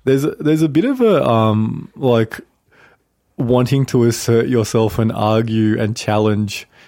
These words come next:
in conversation thing that I've noticed in Indian women. And, um,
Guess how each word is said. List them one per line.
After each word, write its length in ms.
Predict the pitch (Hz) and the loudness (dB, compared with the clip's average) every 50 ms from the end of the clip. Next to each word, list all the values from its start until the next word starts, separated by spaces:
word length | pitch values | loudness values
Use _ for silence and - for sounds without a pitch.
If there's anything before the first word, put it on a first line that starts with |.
| _ _ | _ _
in 160 | - 120 117 113 | -2 -2 -2 0
conversation 720 | - 123 113 107 107 104 - 110 104 107 110 - 117 107 | 0 0 0 0 -2 -2 0 0 0 0 0 0 -2 -2
thing 360 | 98 - 113 107 104 104 104 98 | -2 -2 -2 -2 0 -2 -2 -2
that 100 | 107 110 | -2 0
I've 180 | 107 101 98 | 0 -2 0
noticed 460 | 101 101 101 101 - - 104 - - | 0 0 -2 -2 -2 -4 -6 -6 -6
in 100 | 117 107 | -4 -4
Indian 400 | 104 104 104 101 101 101 98 98 | -2 -2 -2 -2 -2 -2 -2 -2
women. 300 | 98 101 98 98 98 101 - - - - - - - - _ - | -2 -4 -4 -4 -6 -8 -12 -16 -20 -20 -20 -20 -20 -16 _ -4
And, 300 | 123 117 110 110 110 110 | -2 0 0 2 2 2
um, 560 | 110 107 107 107 104 104 104 101 101 - - | 2 2 2 2 2 0 0 -2 -4 -6 -10